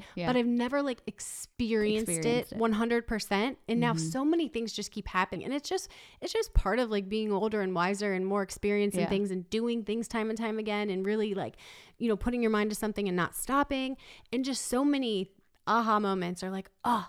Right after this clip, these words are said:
Speaker 1: Mm-hmm.
Speaker 2: that's what that was like," or, "That's what that was supposed to feel like," or, "That's why everybody says that." But
Speaker 1: Yeah.
Speaker 2: you hear it and you hear it and you hear it until you actually do it and experience
Speaker 1: But
Speaker 2: that
Speaker 1: that's also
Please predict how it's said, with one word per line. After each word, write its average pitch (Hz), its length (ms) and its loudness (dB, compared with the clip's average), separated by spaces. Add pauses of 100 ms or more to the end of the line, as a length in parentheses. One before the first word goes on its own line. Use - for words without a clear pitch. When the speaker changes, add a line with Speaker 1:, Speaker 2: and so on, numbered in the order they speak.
Speaker 1:
Mm-hmm. 170 220 -6
Speaker 2:
that's 226 300 -4
what 202 100 -10
that - 220 -12
was - 140 -16
like," - 260 -16
or, 156 80 -8
"That's 240 340 -2
what 208 100 -2
that 202 100 0
was - 100 -6
supposed 190 220 -6
to 196 80 -8
feel 180 180 -4
like," 175 160 -4
or, 196 80 -6
"That's 220 380 -2
why 254 180 4
everybody 202 460 -2
says 185 320 -4
that." 175 240 -2
But 180 80 -2
Speaker 1:
Yeah. 175 180 0
Speaker 2:
you 160 60 -2
hear 311 380 0
it 254 140 2
and 247 120 -2
you 220 80 -4
hear 285 240 -4
it 233 100 -2
and 233 80 -4
you 214 80 -4
hear 262 260 -6
it 175 140 -4
until 220 220 -8
you 240 100 -4
actually 214 280 -8
do 254 260 -4
it 220 180 0
and 208 80 -6
experience 226 560 -6
Speaker 1:
But 196 120 -4
Speaker 2:
that - 180 0
Speaker 1:
that's - 20 -6
also 277 180 4